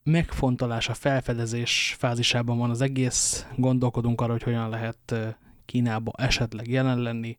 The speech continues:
senki ne kapja fel a vizet. Mostanra, mostanra eljutottunk odáig, hogy kiderült, hogy ez egy lényegében kész termék, amit januárban be akartak vezetni, de legkésőbb áprilisban,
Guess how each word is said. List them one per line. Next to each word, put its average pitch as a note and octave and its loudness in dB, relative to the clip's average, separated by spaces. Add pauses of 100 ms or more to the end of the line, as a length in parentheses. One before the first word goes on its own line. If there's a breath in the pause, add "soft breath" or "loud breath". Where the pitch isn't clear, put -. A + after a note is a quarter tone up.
(220)
senki C3 0
ne A#2+ 2
kapja - -2
fel A2+ -4
a G#2+ -4
vizet. A2+ -2 (560 loud breath)
Mostanra, D3+ 2
mostanra C#3 2
eljutottunk C3 2
odáig, A#2+ 0
hogy A#2+ 0
kiderült, A#2+ -2
hogy B2 0
ez A2+ -2
egy A#2+ 0
lényegében A#2+ 2
kész - -2
termék, B2 2
amit A#2+ 0
januárban A#2 0
be A#2 -2
akartak A#2 -2
vezetni, A#2+ 0
de A#2 -2
legkésőbb A#2 -2
áprilisban, A#2+ 0